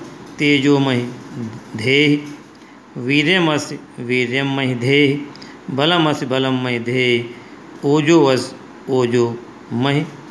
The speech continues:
धेहि। अर्थात ईश्वर से वंदना की जा रही है कि आप तेजवान हैं, तो मई माने मुझे भी, धेय माने धारण करो, मुझ में भी तेज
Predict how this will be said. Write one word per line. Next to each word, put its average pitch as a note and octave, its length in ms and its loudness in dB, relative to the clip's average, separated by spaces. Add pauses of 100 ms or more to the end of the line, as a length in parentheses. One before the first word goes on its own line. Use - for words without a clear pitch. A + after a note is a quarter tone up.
धेहि। G#2+ 440 0 (560)
अर्थात C3 560 -2 (680)
ईश्वर F3+ 260 2
से D#3+ 120 0
वंदना C#3+ 360 2
की D3 180 0
जा B2+ 140 4
रही A2+ 260 4
है A2+ 180 2 (760)
कि E3+ 140 4
आप C3+ 440 0 (760)
तेजवान D#3+ 500 2
हैं, G#2+ 220 -8 (1900)
तो C#3 340 4 (420)
मई C#3 240 2
माने C3+ 240 2
मुझे C3+ 340 4
भी, B2 180 4
धेय C3+ 300 4
माने C#3+ 260 2 (2000)
धारण A#2+ 400 -2
करो, B2 300 0 (400)
मुझ A#2+ 200 -2
में C3 160 2
भी B2 120 2
तेज F3 380 2